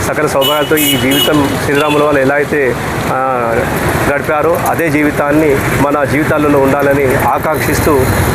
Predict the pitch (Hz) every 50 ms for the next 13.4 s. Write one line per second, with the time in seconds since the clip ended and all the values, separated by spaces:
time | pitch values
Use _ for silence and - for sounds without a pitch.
0 | - 151 151 151 147 139 - 160 143 151 151 151 147 143 139 139 131 135 135 131
1 | 139 143 147 147 139 120 135 135 - - - - - 143 139 131 123 127 139 147
2 | 147 143 - - - - - 131 120 131 117 113 104 - - - - - - -
3 | - - - 139 135 131 131 127 135 151 160 165 156 143 143 139 131 - 175 165
4 | 143 131 131 117 117 - - - 147 147 156 156 156 156 131 165 160 135 120 -
5 | - - - - - - - - - - - - - - - - 165 160 - 165
6 | 156 160 151 156 151 135 - 151 143 151 151 156 151 156 165 175 180 - - -
7 | - - 143 269 - - 180 160 160 151 - 139 135 147 156 160 156 156 147 135
8 | 139 147 - - 160 151 151 151 156 147 135 135 123 - - - - - - -
9 | 135 143 151 160 156 151 - - 147 151 156 156 160 147 - 139 139 147 151 147
10 | 147 143 139 135 156 170 160 143 135 147 156 - 147 123 113 147 143 151 160 147
11 | 151 131 139 139 139 147 151 151 143 151 131 127 135 151 151 - 160 147 143 135
12 | 135 135 127 - 147 147 139 - 135 139 143 156 151 135 147 143 143 120 131 135
13 | 131 147 143 131 143 151 165 190